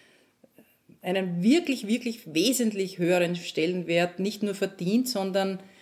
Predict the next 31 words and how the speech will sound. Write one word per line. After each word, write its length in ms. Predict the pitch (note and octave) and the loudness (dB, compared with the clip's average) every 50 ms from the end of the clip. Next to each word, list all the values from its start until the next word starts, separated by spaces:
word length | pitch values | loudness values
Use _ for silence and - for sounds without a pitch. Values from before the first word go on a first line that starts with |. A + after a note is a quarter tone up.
| - _ _ _ _ - | -20 _ _ _ _ 2
der 160 | F3+ F#3 F3 | 2 2 4
wäre 280 | D#3+ E3 G3 A3 A3+ - | 4 4 4 4 2 0
erforderlich. 800 | - F#3 - - D#3+ D#3 G3 G#3+ G3 D#3+ D3 D3+ D#3 - - - | -2 -4 -4 0 2 2 4 4 2 2 0 -2 -6 -8 -12 -10
Fa-, 180 | - - C#3+ - | -8 -6 -4 -2
man 180 | F3+ F#3+ F#3+ | -2 -2 -2
fahre 500 | F#3 - - - A2+ A#2 C#3 F#3 A#3 A#3+ | -4 -6 -2 0 0 2 2 2 0 0
durch 260 | - A3+ G#3+ G#3+ - | 0 0 -2 -2 -2
Niederösterreich 1000 | G3 F3+ F#3 F#3 F#3 F3+ G3 - - E3+ E3+ E3+ - G3 F3+ F3+ G3 A#3+ A#3 - - | -2 0 0 0 2 2 2 2 2 2 0 0 -2 -2 0 2 0 0 0 -2 -6
und 120 | F#3 E3+ | -8 -6
schaue 360 | - - D#3 C3 C#3+ F3+ G#3+ | -4 0 2 2 2 2 2
sich 260 | G#3+ - G#3+ G#3+ - - | 0 -2 -6 -6 -6 -6
an, 240 | C#3 D3+ F#3+ G#3 | -4 -4 -4 -4
was 220 | E3+ F3 E3+ - - - _ | -4 -4 -6 -8 -10 -8 _
da 220 | - A#2 C#3+ F3+ | -4 -4 -4 -4
für 360 | - - A3 A3 A3+ B3 A#3+ A#3+ - - - - - - - - - - - - - - - _ _ | -4 0 2 2 2 2 0 -4 -10 -20 -20 -20 -20 -20 -20 -20 -20 -20 -20 -20 -20 -20 -20 _ _
Siedlungen 640 | - - - - A#3 C#4+ D4 B3 G#3 F3+ E3+ E3+ E3+ | -4 0 2 4 4 4 4 2 2 2 0 0 -2
gebaut 440 | - F3 E3 - A#2 - D#3 - - | -2 -4 -2 -4 -6 -6 -8 -6 -4
werden. 260 | D3 D3+ D3 D3+ D3 - | -4 -4 -4 -4 -8 -8
Das 180 | - F#3 E3+ - | -6 -6 -6 -2
ist 200 | - A3 A#3 - | 0 0 2 4
ja 160 | C4 B3 G#3 | 2 2 2
wirklich 400 | G#3 A3+ A3+ - B3+ A#3 - - | 2 0 0 0 -4 -6 -2 0
unter 260 | G#3 A#3 B3 - C4 | 2 2 2 4 2
jeder 400 | B3+ G3+ E3 E3 E3+ F#3+ G#3+ A#3+ | 2 2 0 0 0 0 0 0
Sau. 440 | A#3 - - - F3+ D#3+ F#3+ A3+ G#3+ | -2 -4 -4 -2 0 0 0 0 0
Das 280 | - G3+ G3 - - C3+ | -2 -4 -4 -6 -4 -4
gibt 260 | - B3+ - - - | -4 -4 -4 -4 -4
es 200 | - A3+ - - | -4 -4 -2 -2
ja 100 | G3 F#3 | -2 -2
nicht. 260 | F3+ F3+ F3 F3 - | 0 -2 -2 -2 -4
Da 140 | G3+ - - | -4 -4 0